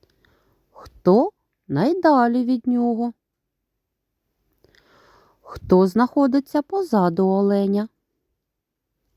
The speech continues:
А хто стоїть попереду їжачка? Розумнички, і з цим ви впорались. Ой, а наступне завдання в нас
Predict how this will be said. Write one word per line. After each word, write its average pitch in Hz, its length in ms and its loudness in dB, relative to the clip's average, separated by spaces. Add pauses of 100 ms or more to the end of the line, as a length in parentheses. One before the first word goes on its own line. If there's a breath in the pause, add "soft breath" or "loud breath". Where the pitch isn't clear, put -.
(1400)
А 285 80 -2
хто - 320 -2
стоїть 233 520 0 (120)
попереду 190 600 -4
їжачка? 151 680 -4 (1400 soft breath)
Розумнички, 247 1300 0 (120)
і 240 180 -4
з - 220 -20
цим 220 420 0
ви 202 120 -2
впорались. 190 1040 -2 (840)
Ой, 214 320 2 (320)
а 190 120 -4
наступне 226 760 -4
завдання 165 720 -4 (120)
в 147 220 -6
нас 139 480 -2